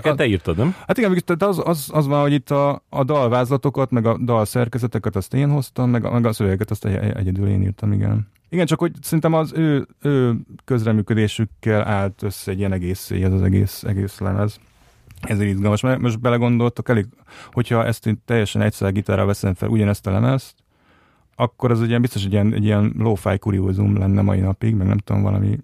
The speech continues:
Speaker 1: izé, ilyen különleges izé, de az an-, annyira nem lett volna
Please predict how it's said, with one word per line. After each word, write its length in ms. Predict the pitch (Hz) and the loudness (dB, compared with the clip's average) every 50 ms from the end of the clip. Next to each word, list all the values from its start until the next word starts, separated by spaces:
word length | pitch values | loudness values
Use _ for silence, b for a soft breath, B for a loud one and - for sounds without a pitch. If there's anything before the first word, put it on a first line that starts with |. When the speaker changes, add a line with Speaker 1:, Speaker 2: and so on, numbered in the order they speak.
| - - 127 | -10 -16 -14
Speaker 1:
izé, 240 | - - 101 101 104 113 - _ _ _ _ _ _ _ _ - | -8 -4 -2 -2 -2 -2 -4 _ _ _ _ _ _ _ _ -6
ilyen 180 | - 95 98 - - | -4 -4 -4 -4 -4
különleges 500 | - 113 104 98 98 101 98 104 - - | -2 -2 0 2 2 0 0 -2 -2 -2
izé, 140 | 110 110 | -2 0
de 120 | 110 107 120 | 0 0 0
az 200 | 107 - - - | 0 0 -2 -2
an-, 220 | 151 151 151 143 | 0 0 0 0
annyira 280 | 131 143 151 143 139 139 | 2 2 2 2 2 2
nem 380 | 139 120 107 98 95 104 - | 2 2 2 2 0 0 0
lett 180 | 98 95 - - | 0 -2 -2 -4
volna 420 | - 101 98 95 98 101 101 98 | -2 -2 0 2 2 2 0 -2